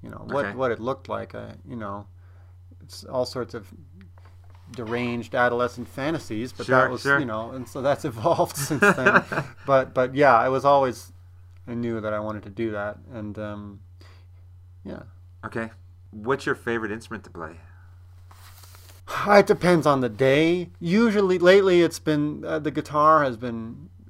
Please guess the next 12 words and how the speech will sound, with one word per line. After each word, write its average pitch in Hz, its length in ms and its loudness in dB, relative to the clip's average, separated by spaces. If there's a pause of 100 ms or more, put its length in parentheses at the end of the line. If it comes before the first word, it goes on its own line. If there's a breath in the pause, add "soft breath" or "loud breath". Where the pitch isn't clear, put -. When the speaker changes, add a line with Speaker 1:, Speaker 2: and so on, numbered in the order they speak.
(380)
Speaker 1:
inspiring 120 640 -4
to 107 100 -14
me. 117 400 -8
Um, 110 380 -10
been 113 320 -10
sort 127 180 -12
of 107 100 -12
exploring 120 420 -8
some 117 180 -14
new 117 200 -8
ways 113 320 -8
of 104 140 -18